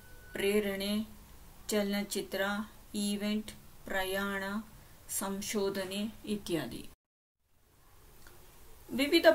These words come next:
ಪೋಸ್ಟರ್ಗಳು ಮತ್ತು ಅವುಗಳು ಎದ್ದು ಕಾಣುವಂತೆ ಮಾಡುತ್ತದೆ. ಅಸಂಖ್ಯಾತ ಪ್ರಕಾರಗಳ ಜಾಹೀರಾತುಗಳು ಇದ್ದರೂ ಮತ್ತು ಅವೆಲ್ಲದರ ವಸ್ತುಗಳು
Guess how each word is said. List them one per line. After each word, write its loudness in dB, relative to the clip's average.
ಪೋಸ್ಟರ್ಗಳು 2
ಮತ್ತು 0
ಅವುಗಳು 6
ಎದ್ದು 0
ಕಾಣುವಂತೆ 0
ಮಾಡುತ್ತದೆ. -4
ಅಸಂಖ್ಯಾತ 6
ಪ್ರಕಾರಗಳ 4
ಜಾಹೀರಾತುಗಳು 2
ಇದ್ದರೂ 0
ಮತ್ತು 0
ಅವೆಲ್ಲದರ 2
ವಸ್ತುಗಳು 0